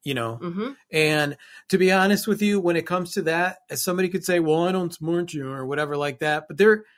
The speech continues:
Speaker 1: they're gonna have to, because you're not gonna give them a choice.
Speaker 2: Yeah.
Speaker 1: You know, and, and that's,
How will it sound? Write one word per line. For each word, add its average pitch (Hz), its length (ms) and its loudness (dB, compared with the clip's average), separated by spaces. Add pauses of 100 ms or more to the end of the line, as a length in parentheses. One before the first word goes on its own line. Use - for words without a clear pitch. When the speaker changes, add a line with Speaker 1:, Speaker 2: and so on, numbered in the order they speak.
(160)
Speaker 1:
they're 190 140 6
gonna 185 160 4
have 160 400 -2
to, - 260 -10
because 151 240 -8
you're 151 100 -4
not 165 200 0
gonna 151 140 -4
give 135 200 -6
them 131 160 -8
a 110 60 -10
choice. - 560 -14 (180)
Speaker 2:
Yeah. 214 240 -12
Speaker 1:
You 131 120 -8
know, 127 160 -4
and, 139 120 -6
and 151 240 -6
that's, - 400 -6